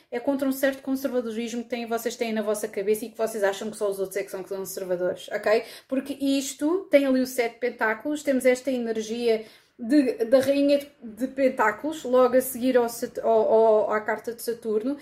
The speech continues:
e depois terminamos sempre aqui, sempre com os pentáculos. Temos o dois de pentáculos, temos o dez de pentáculos,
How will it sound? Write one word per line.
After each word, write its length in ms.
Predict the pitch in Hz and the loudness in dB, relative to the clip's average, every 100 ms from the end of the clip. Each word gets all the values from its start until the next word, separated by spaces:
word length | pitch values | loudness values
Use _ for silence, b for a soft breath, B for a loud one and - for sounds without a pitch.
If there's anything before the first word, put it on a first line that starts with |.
| B B | B B
e 100 | 277 | -4
depois 260 | 277 320 311 | 0 0 0
terminamos 500 | 285 285 294 311 302 | 2 4 4 2 0
sempre 260 | 311 285 | -2 -2
aqui, 400 | 285 302 311 - - | -4 -4 -8 -12 -18
sempre 360 | - 339 330 - | -6 -2 0 0
com 100 | 339 | -4
os 100 | 320 | -2
pentáculos. 560 | 320 302 392 392 202 - | -2 0 -2 -2 -6 -2
Temos 220 | 240 226 | -2 -2
o 80 | 214 | 2
dois 180 | 240 | 2
de 40 | 262 | 2
pentáculos, 480 | 311 311 320 320 - | 0 2 2 0 -4
temos 220 | 202 170 | -6 -4
o 40 | |
dez 260 | 165 226 262 | 2 2 2
de 100 | - | -2
pentáculos, 680 | 277 269 285 285 294 285 | -2 2 4 4 0 -8